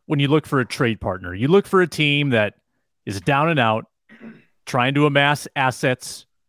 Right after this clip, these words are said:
trying to get rid of veterans, get younger, get rid of those expiring contracts so they don't leave the team with nothing.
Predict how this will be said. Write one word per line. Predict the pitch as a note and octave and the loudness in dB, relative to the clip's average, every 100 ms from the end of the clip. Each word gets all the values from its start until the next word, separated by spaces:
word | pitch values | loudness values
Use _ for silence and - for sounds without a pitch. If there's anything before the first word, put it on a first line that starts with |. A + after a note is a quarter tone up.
| _ | _
trying | - B2+ A#2+ C3 | -6 -2 -2 -2
to | |
get | A#2 D3 | -2 -2
rid | B2 C3+ | 0 -2
of | C3 G2 | -2 -2
veterans, | B2 B2+ B2+ B2+ A#2+ | -2 0 0 -2 -2
get | C3 C3 | -6 -6
younger, | A#2+ B2 A#2+ A#2+ C3 B2+ _ _ _ _ _ | -2 -2 -2 -2 -4 -4 _ _ _ _ _
get | C3+ C3+ | -6 -2
rid | C#3+ | 0
of | C3 | 2
those | C3+ A#2+ | 2 0
expiring | - - C#3 C3 B2+ | -4 -2 0 0 -2
contracts | A#2+ B2+ A#2+ C#3+ B2 A#2+ | -2 -2 -2 0 0 -2
so | - | -6
they | A#2+ A#2 | -4 -4
don't | G2+ D3+ C3+ - | -2 -2 -2 -4
leave | C#3 B2+ C3+ C3 | -8 -2 -2 0
the | A#2 | -4
team | - C3+ A#2 | -4 -2 0
with | G#2+ G2 | -2 0
nothing. | G#2 G2 - | -2 -2 -8